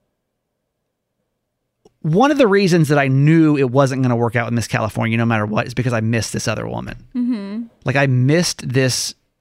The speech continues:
Speaker 2: And
Speaker 1: like,
Speaker 2: it wasn't, and it was not fair to her either. It was not fair to Miss California.
Speaker 1: like, things would happen,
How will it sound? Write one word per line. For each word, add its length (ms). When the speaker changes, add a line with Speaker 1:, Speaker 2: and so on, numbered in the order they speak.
Speaker 2:
And 80
Speaker 1:
like, 120
Speaker 2:
it 40
wasn't, 240
and 100
it 60
was 180
not 300
fair 240
to 100
her 220
either. 320
It 40
was 120
not 180
fair 180
to 60
Miss 160
California. 560
Speaker 1:
like, 160
things 300
would 100
happen, 680